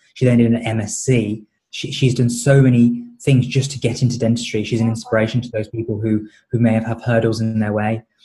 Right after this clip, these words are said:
In addition to that, we've got Bin-, Brinder. He worked in the N H S and private medical sector for, for a couple of years prior to even studying dentistry. So he's a mature student.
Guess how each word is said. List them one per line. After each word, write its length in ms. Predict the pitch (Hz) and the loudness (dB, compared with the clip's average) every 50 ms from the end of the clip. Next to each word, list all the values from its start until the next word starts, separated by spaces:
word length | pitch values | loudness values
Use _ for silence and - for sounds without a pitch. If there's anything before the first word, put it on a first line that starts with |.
| _ _ _ _ _ _ | _ _ _ _ _ _
In 100 | 135 123 | 2 2
addition 280 | 117 131 131 - 139 123 | 4 4 2 2 2 -2
to 60 | - | 0
that, 140 | - 110 117 | -2 0 0
we've 160 | 120 113 - | 0 -2 -2
got 200 | - 117 117 - | -4 -8 -4 0
Bin-, 240 | - 127 127 131 139 | 0 0 0 0 0
Brinder. 540 | - 131 123 127 120 127 123 127 123 - - _ _ _ _ _ _ _ _ _ _ _ _ _ _ _ _ | 0 2 4 4 4 4 2 0 -2 -6 -12 _ _ _ _ _ _ _ _ _ _ _ _ _ _ _ _
He 240 | - - 135 131 131 | -6 0 2 4 4
worked 320 | 117 120 120 120 120 - - | 4 4 2 2 0 -2 -2
in 80 | 131 | 0
the 100 | 117 113 | 0 2
N 80 | 110 113 | 2 0
H 180 | 110 117 - | 0 -2 -4
S 100 | - 110 | -4 -4
and 120 | 113 110 - | -4 -6 -4
private 260 | - 117 113 110 110 | -2 0 0 0 0
medical 280 | 117 113 117 - 120 113 | 0 -2 -2 -2 -6 -6
sector 280 | - 131 - - - | -6 -8 -8 -8 -14
for, 140 | - - 117 - - - - _ _ _ _ _ _ _ | -12 -12 -14 -14 -14 -20 -20 _ _ _ _ _ _ _
for 80 | - | -10
a 40 | 110 | -4
couple 200 | - 127 - - | -2 -2 0 0
of 100 | 113 107 | -2 2
years 240 | 113 117 117 110 113 | 2 2 2 2 0
prior 320 | - - - 123 117 117 | -4 -8 -2 0 0 0
to 80 | 117 117 | 0 -2
even 180 | 113 110 110 101 | -4 -4 -4 -6
studying 320 | - - 117 117 117 117 | -4 -2 0 2 2 2
dentistry. 640 | 110 107 107 104 - - - - 104 - - - _ _ _ _ _ _ _ | 2 0 -2 -4 -6 -10 -8 -8 -8 -8 -8 -12 _ _ _ _ _ _ _
So 140 | - - 123 | -6 -4 -2
he's 180 | 113 123 123 113 | 0 2 2 2
a 40 | |
mature 360 | 113 110 110 - - 123 107 104 | 2 0 0 0 -2 -2 -2 -2
student. 460 | - - 120 117 113 104 - - | 0 0 0 0 0 -2 -2 -6